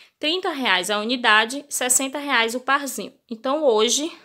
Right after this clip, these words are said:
na nossa hashtag Lucrando com as Sobras, eu tive um total de produção de duzentos e quarenta reais. Meninas, são sobras de fios, tá? Sobras que a gente deixa aí guardadas, não demos valor.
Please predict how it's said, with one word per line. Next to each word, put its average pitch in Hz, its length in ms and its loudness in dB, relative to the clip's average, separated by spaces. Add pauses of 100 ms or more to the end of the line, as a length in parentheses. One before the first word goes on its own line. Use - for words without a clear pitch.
na 208 480 4
nossa 208 500 -2
hashtag 208 720 0
Lucrando 262 560 -6
com 269 100 -8
as 233 200 -6
Sobras, 196 540 -6 (480)
eu 226 140 -2
tive 247 240 -2
um 262 60 -2
total 254 420 2
de 240 380 -4 (160)
produção 269 840 2 (380)
de 226 140 -4
duzentos 247 560 -2
e 254 80 -4
quarenta 233 440 -2
reais. 233 540 -2 (100)
Meninas, 214 460 -2
são 226 180 -6
sobras 277 520 2
de 220 100 -4
fios, 202 640 -6
tá? 208 340 0 (560)
Sobras 254 420 4
que - 80 -4
a 247 40 0
gente 240 260 -4
deixa 220 400 -2
aí 202 400 -4 (100)
guardadas, 190 920 0 (140)
não 339 200 -4
demos 233 320 0
valor. 190 560 -2